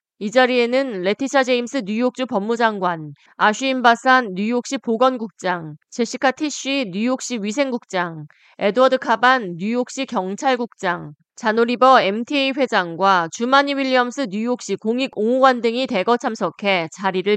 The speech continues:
빛냈습니다. 애덤스 시장의 세 번째 시정연설은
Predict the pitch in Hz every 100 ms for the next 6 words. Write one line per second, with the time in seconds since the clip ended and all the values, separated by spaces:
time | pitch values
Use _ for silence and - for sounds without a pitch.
0 | 208 214 214 208 - 170 165 175 175 170
1 | 170 _ _ _ _ _ 208 220 285 294
2 | 262 254 262 269 277 - 330 294 302 294
3 | 269 277 285 277 277 240 214 214 175 202
4 | 165